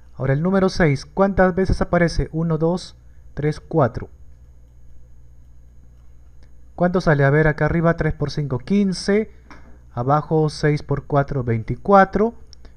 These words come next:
Sumas quince más veinticuatro y sale treinta y nueve. Entonces, treinta y nueve sería la respuesta final, treinta y nueve metros.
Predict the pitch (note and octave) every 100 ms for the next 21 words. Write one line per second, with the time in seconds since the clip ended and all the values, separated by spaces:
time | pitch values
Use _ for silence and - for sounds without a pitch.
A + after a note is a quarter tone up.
0 | - - - F3 E3+ E3+ - - F3+ F3+
1 | - F3 E3+ D3 C3 C3 C#3 E3 F3 F#3+
2 | - F3+ F3 E3+ F3 E3 D#3+ D#3 D#3 -
3 | B2 A#2 A#2+ B2 A2+ G2+ G#2 - - -
4 | - - - - - - - - C3+ C3
5 | E3 F3 F3+ - - - - - - E3+
6 | F#3 F#3 F#3 F3+ F3+ F#3 D3+ D3+ D#3 D3+
7 | C#3 C3 D3 C#3+ D3+ D3+ C3+ A2 - C3
8 | A#2 A#2+ B2 C#3 D3 D3+ C#3 A#2+ A2+ A2+
9 | -